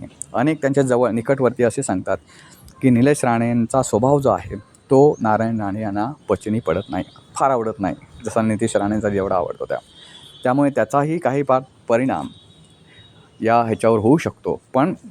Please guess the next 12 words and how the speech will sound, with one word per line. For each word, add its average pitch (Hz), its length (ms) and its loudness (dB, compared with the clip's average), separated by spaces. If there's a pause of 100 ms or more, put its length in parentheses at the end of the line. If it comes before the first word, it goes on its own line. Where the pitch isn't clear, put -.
(120)
शेवटी 156 420 4 (360)
नारायण 127 320 0
राणे 135 180 -2
हे 135 100 2
मुरब्बी 123 460 2
पण 139 180 2
नेते 117 260 2
आहेत, 101 280 0 (280)
आक्रमक 107 400 -4
असले 92 180 -6
तरी, 107 220 -6 (580)
त्यामुळे 127 360 4